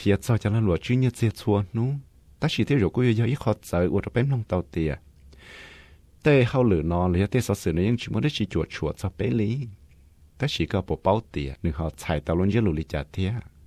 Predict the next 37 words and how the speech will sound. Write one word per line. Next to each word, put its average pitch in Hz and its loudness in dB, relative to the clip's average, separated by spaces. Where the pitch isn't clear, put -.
Ra 120 2
sao 117 0
sự - 0
nó 101 4
yếu 98 2
cho 117 0
bé - -4
mù 107 2
sáng 156 0
chùa 87 0
cho 95 0
luôn 143 4
chia 139 4
lù 87 2
trắng 120 2
tia 110 0
để 80 -4
tê 120 2
cái - -2
chữ 117 -2
là 95 2
lụa 78 -2
thế 110 0
nhật 117 0
xe 90 -4
nó. 71 -6
Trắng 151 2
đợi 117 4
chê 135 2
lụa 90 4
khi 107 4
cho 107 2
cái 92 -2
chữ 131 0
nhật 131 2
xe 104 -2
thế 110 -2